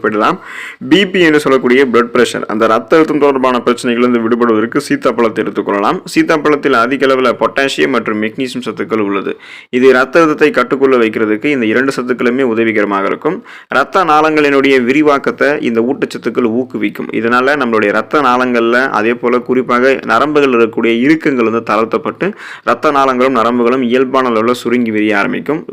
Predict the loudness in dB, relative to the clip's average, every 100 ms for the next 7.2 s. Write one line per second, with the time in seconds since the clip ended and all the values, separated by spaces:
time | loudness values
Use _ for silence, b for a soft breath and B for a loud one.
0 | 0 2 2 2 0 2 2 2 0 -2
1 | -2 0 2 2 0 -4 -2 -2 0 0
2 | 0 0 0 0 0 0 2 0 2 2
3 | 0 0 -2 -4 -4 -4 -2 0 0 0
4 | 0 0 -2 0 0 0 -4 -6 -4 -2
5 | -4 -6 B B B 0 2 4 2 2
6 | 4 2 4 2 2 -2 0 2 2 2
7 | 0